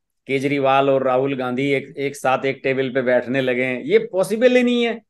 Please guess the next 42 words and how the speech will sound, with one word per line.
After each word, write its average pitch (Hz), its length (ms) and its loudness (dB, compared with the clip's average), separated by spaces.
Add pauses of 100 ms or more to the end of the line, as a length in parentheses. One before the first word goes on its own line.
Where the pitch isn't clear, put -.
(320)
ये 185 100 -2
कैसे 175 340 0
हो 180 160 4
जाएगा, 156 440 2
ये 185 220 0
संभव 147 380 -2
ही 208 80 0
नहीं 113 260 -6
है। 85 120 -20 (280)
शिवसेना 156 640 2
और 156 120 6
एनसीपी 151 480 0
एक 143 160 -2
साथ 131 280 -2
आ 131 100 0
जाएं, 127 280 -4 (540)
ये 180 100 0
तो, 240 420 6 (640)
सबसे 170 260 2
पहली 208 280 2
रिसर्च 214 340 -2
तो 233 60 2
इस 233 180 -2
पे 208 100 -2
ही 226 100 0
होनी 190 260 -2
चाहिए 147 300 -2
कि 185 80 -2
ये, 202 440 -2
ये 160 140 -2
आखिरकार 185 540 -2
संभव 160 420 -4
होगा 135 340 -4
तो 214 140 -4
कैसे 170 320 -6
होगा, 101 340 -6 (240)
ये 143 60 -6
तो 208 100 -2
बाद 165 240 2
की 202 120 -4
बात 131 240 0
है। 85 120 -14